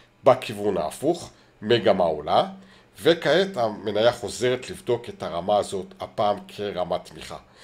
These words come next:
לכן טסלה נחשבת פה מבחינת ההשוואה למניות אחרות, מניה מאוד מאוד חזקה שנמצאת בסיטואציה הזאת ועוד לא רחוק מהרמות הגבוהות, אה, שלה. אני כמובן, אה, תמיד בודק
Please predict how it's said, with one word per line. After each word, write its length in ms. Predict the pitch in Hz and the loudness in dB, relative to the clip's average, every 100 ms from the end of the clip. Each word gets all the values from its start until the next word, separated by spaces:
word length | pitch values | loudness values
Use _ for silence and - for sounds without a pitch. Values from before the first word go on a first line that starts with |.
| - - | -20 -10
לכן 200 | - 151 160 | 0 4 4
טסלה 340 | - 165 - 139 | 2 0 2 -2
נחשבת 380 | 101 - 131 131 | -2 -4 -4 -6
פה 360 | - 139 139 135 - | 2 6 6 2 -10
מבחינת 640 | 107 95 - 98 120 127 120 | -12 -12 -10 0 2 2 0
ההשוואה 640 | 87 - - 87 113 107 - - _ - | -4 -4 -6 -2 2 2 -2 -16 _ -4
למניות 360 | 101 110 131 | 2 2 2
אחרות, 460 | - 104 143 202 147 | -2 0 4 4 2
מניה 240 | 101 127 | 0 2
מאוד 500 | 127 117 160 220 214 | 2 2 4 4 2
מאוד 220 | 135 131 | -4 -4
חזקה 540 | - 85 87 - 131 113 - - - | -6 -10 -10 0 2 2 -2 -20 -10
שנמצאת 680 | - 95 101 - - 196 196 | -8 -8 -10 -6 0 0 0
בסיטואציה 840 | - - - 95 101 101 - 90 | -6 -8 -8 0 0 0 -6 -6
הזאת 280 | 78 85 87 _ 104 | -6 -10 -12 _ 4
ועוד 280 | 120 120 113 | 6 6 8
לא 200 | 139 127 | 8 8
רחוק 420 | - 117 101 104 | 4 2 2 2
מהרמות 540 | 104 85 92 113 - | 2 4 2 0 2
הגבוהות, 840 | 98 87 - 80 98 98 101 - 92 | 0 0 -4 -4 0 0 -2 -8 -14
אה, 20 | 85 71 | -12 -10
שלה. 340 | - 92 78 - - - - | -10 -8 -10 -12 -20 -20 -4
אני 180 | 113 123 | -2 2
כמובן, 440 | 127 113 120 117 113 - | 4 6 10 10 8 0
אה, 140 | 104 95 95 | -2 -2 -2
תמיד 320 | 123 123 131 | 0 4 2
בודק 440 | 131 113 113 98 | 2 2 2 -2